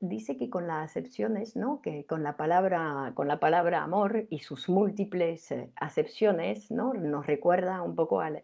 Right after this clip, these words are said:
al Eros de, de Platón, ¿no? Que el Eros, eh, griego de, de Platón, que presenta, que dice que es un, un, el primer escalón de, del Eros, ¿no?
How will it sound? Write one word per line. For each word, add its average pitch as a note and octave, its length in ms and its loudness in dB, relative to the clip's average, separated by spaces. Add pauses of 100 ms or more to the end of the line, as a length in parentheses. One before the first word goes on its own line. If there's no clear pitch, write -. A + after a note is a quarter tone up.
(100)
al D3+ 160 0
Eros F3+ 460 -2
de, C#3+ 360 -2
de C#3+ 160 0
Platón, F#3 600 2 (440)
¿no? G3 260 0
Que C#3+ 160 2
el C#3 120 2
Eros, E3+ 580 2
eh, C#3+ 340 -2
griego F3+ 600 4
de, D3 440 2
de D3+ 200 8
Platón, F3 680 2 (480)
que F3 100 4
presenta, F3+ 680 4
que D3 140 2
dice E3 360 -2
que D#3+ 280 4
es - 380 -10 (100)
un, E3 360 0
un, D#3 720 -2
el D3 160 0
primer G#3+ 360 2
escalón B3+ 640 0 (180)
de, D3+ 540 2
del D3 420 2
Eros, G#3 580 2
¿no? A#3 240 -8